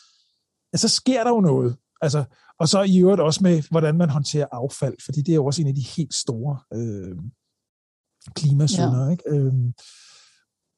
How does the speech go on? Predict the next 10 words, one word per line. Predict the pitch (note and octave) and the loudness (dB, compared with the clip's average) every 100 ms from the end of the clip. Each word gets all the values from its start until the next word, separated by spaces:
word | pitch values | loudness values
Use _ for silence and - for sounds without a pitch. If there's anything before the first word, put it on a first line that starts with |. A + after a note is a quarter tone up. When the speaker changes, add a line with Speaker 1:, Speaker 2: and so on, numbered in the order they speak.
| _ | _
Speaker 1:
hvis | D#3+ E3+ | -2 0
man | F#3 | 2
kunne | - E3+ | 4 4
løse | G#3 B3 - | 4 2 0
de | A3+ | 0
to | - G3+ | 0 -2
ting, | - G3 C3+ E3 _ | -4 -6 -6 -16 _
energi | F3 D#3+ A#3+ A3+ E3+ - | 2 2 0 -2 -4 -2
og | E3+ | -2
affald, | C3 C3 F3 C3+ | 0 -2 -4 -6